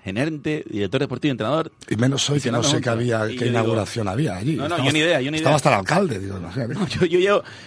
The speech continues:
Speaker 1: yo llevo todo, eh, co-, ah, con las subvenciones, me acaban de decir, estaba el alcalde hoy con las subvenciones.
Speaker 2: Hemos ido ahí a que nos vean.
Speaker 1: ¡De las perras! ¿Eh? "Poderoso caballero son dinero", lo dijo Quevedo.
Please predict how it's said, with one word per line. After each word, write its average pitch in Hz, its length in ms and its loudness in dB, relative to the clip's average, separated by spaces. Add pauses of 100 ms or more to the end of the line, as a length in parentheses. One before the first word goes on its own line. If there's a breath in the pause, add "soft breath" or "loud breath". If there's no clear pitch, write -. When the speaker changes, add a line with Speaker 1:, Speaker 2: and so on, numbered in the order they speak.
(120 loud breath)
Speaker 1:
yo 151 160 2
llevo 190 260 2
todo, 180 300 0
eh, 139 340 2
co-, 127 160 -2
ah, 147 160 0
con 127 120 -4
las 120 100 -2
subvenciones, 123 420 -4
me 107 60 -8
acaban 120 220 -2
de 117 40 -8
decir, 104 140 -10
estaba 135 220 0
el 139 40 4
alcalde 139 300 0
hoy 139 60 -2
con 143 80 -2
las 127 100 -4
subvenciones. 98 400 -10 (880)
Speaker 2:
Hemos 113 240 -4
ido 92 140 0
ahí 95 140 0
a 110 60 -2
que 104 80 -4
nos 85 160 -2
vean. 87 380 -10
Speaker 1:
¡De 110 80 -4
las 123 100 -2
perras! - 360 -2 (280)
¿Eh? 160 260 -4
"Poderoso 170 360 -2
caballero 180 320 2
son 170 100 -2
dinero", 139 260 -4
lo 127 120 -4
dijo 135 140 0
Quevedo. 101 320 -6